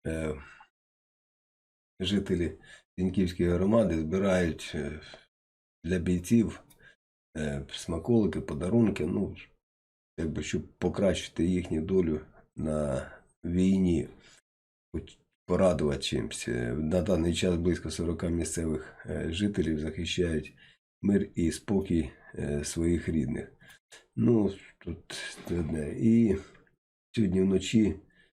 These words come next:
сталася пригода. <clears throat> Е, голова Макарівського райсуду Олексій Тандир, е, збив насмерть на блокпосту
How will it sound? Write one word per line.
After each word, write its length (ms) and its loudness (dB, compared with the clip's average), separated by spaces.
сталася 440 0
пригода. 680 2
<clears throat> 400 4
Е, 40 2
голова 640 6
Макарівського 680 2
райсуду 480 2
Олексій 480 2
Тандир, 600 4
е, 300 0
збив 360 2
насмерть 600 2
на 160 0
блокпосту 800 0